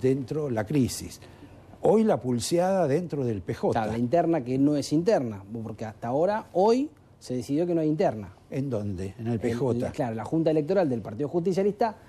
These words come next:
Speaker 2: rechazó la candidatura de Ricardo Quintela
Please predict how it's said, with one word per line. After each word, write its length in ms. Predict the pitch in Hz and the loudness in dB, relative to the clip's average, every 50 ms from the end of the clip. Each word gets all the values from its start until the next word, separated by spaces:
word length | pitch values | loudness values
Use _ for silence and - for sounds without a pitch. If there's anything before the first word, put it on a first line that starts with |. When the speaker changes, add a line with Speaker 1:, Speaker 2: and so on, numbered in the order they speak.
| - - - | -20 -14 -6
Speaker 2:
rechazó 720 | - - - 175 170 170 - 196 180 156 - - 220 220 | -2 0 2 2 2 2 2 0 0 0 0 0 2 2
la 140 | 220 214 185 | 2 2 2
candidatura 840 | 160 151 147 151 151 156 151 151 - 208 208 208 208 208 226 123 - - | 2 0 2 2 2 2 2 2 2 4 4 4 4 2 0 -4 -8 -12
de 400 | 131 127 131 165 175 185 190 190 - | -8 -4 -2 0 0 0 -2 -4 -8
Ricardo 340 | - 147 131 143 139 139 135 | -8 -6 -4 -2 -2 -2 0
Quintela 520 | 123 135 127 113 139 117 104 98 95 - | 0 0 0 0 -2 -2 -4 -6 -10 -12